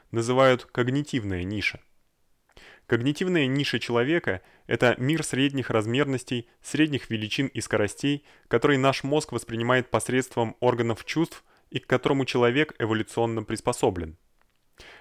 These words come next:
Этот термин, кажется, специально создан для того, чтобы размыть границу между биологией и культурой. Согласно воззрениям этих антропологов,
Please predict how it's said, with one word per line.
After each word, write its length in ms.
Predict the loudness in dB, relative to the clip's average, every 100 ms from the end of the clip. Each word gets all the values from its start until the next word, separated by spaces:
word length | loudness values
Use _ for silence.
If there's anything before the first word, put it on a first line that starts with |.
| -4
Этот 300 | 0 0 2
термин, 340 | 4 4 2
кажется, 440 | 0 0 0 0 -2
специально 640 | -2 -4 2 2 2 0
создан 380 | 0 0 0 -2
для 120 | 0
того, 280 | 2 2 0
чтобы 320 | 0 0 4
размыть 380 | 4 4 0 -2
границу 440 | -4 -4 -6 -4
между 320 | -4 -4 -4
биологией 760 | 0 2 4 2 0 -2 -6 -8
и 60 | -4
культурой. 540 | -2 0 0 -2 -4 _ _ _ _ _ _ _ -20 -20 -20
Согласно 420 | -2 2 2 2 4
воззрениям 640 | 4 4 0 0 0 -2
этих 280 | -2 -2 -4
антропологов, 720 | -2 -2 0 2 4 2 -4